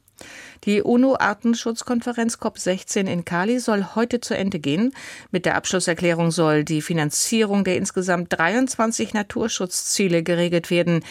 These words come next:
die bei der letzten Konferenz in Kanada vor zwei Jahren vereinbart wurden. Sechseinhalb Jahre nach dem Mord an der brasilianischen Linkspolitikerin Marielle Franco sind die zwei Haupttäter zu langjährigen Haftstrafen verurteilt worden.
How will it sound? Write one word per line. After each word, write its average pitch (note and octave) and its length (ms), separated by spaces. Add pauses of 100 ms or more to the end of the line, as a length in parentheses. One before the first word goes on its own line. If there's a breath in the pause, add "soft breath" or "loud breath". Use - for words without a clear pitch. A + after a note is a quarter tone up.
(260 loud breath)
die F#3 80
bei F3 160
der E3+ 120
letzten G3 380
Konferenz F3 540
in F3 220
Kanada E3+ 480
vor E3 200
zwei E3+ 280
Jahren D#3 420
vereinbart D3 600
wurden. - 260 (1900 loud breath)
Sechseinhalb C#4 600
Jahre G#3+ 400
nach A3 260
dem G#3+ 300
Mord F#3 320
an C4+ 120
der A3+ 120
brasilianischen G3+ 760
Linkspolitikerin E3 1080
Marielle D#3 400
Franco E3 560
sind D3+ 320
die D3 200
zwei D3 340
Haupttäter D#3 640
zu - 160
langjährigen D#3+ 680
Haftstrafen C#3 640
verurteilt - 560
worden. - 240